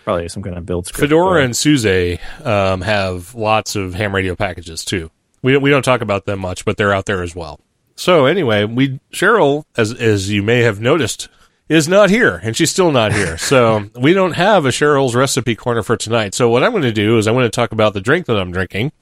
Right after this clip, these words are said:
Speaker 2: I'm drinking a Cuba Libre, which the Wikipedia says people call a rum and Coke. But the thing of it is, if you go to a bar and you order a rum and Coke, that's what you're gonna get. You're gonna get a rum and Coke.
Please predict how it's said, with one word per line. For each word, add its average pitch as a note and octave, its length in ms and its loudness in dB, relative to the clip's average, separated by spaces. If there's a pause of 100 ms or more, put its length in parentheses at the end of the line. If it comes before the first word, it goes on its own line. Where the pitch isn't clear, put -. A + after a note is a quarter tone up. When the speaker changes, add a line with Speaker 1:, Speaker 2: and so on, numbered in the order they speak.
(180)
Speaker 2:
I'm E3 220 -2
drinking E3 500 2
a A#2 360 2 (220)
Cuba F3 680 2
Libre, A2+ 1000 0 (240)
which A2+ 420 0 (420)
the C#3+ 100 4
Wikipedia F3+ 840 2
says A2 560 2
people D3 500 0
call C3 380 2
a A2 100 -2
rum A#2 400 0
and G2+ 220 -10
Coke. F#2+ 420 -4
But D3+ 120 -2
the F3+ 100 -2
thing A#3+ 180 0
of F3+ 60 4
it D3 80 4
is, B2+ 180 2
if G2+ 80 -6
you F3 100 -2
go E3 140 4
to C3 140 4
a G2+ 40 0
bar G#2+ 280 2
and A2 80 -2
you G#2+ 100 -2
order A2 200 4
a G2+ 40 0
rum G#2+ 180 0
and G2 120 -6
Coke, A2+ 260 -2
that's D3+ 180 0
what F3 120 -4
you're C3+ 80 -2
gonna A#2 160 -2
get. F#2+ 320 -2
You're A#2 100 -6
gonna A#2+ 180 0
get G#2 160 0
a G2+ 40 0
rum A#2 400 2
and F#2+ 260 -10
Coke. - 460 -4